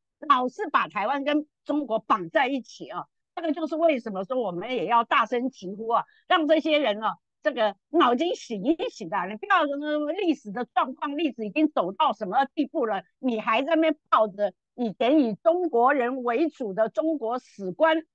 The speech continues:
看待的这件事情，来把它套在这个，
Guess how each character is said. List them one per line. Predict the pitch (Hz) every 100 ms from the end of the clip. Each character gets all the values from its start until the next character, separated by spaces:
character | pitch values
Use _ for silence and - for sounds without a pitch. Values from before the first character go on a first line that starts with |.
| _ _ _ _ _ -
看 | 359
待 | 294 320
的 | 240 226
这 | 277 262
件 | 240
事 | 277
情， | 247 202 196 _
来 | - 269
把 | 202 175
它 | 247
套 | 269 - 403 285 202
在 | 240 202 180
这 | 208
个， | 196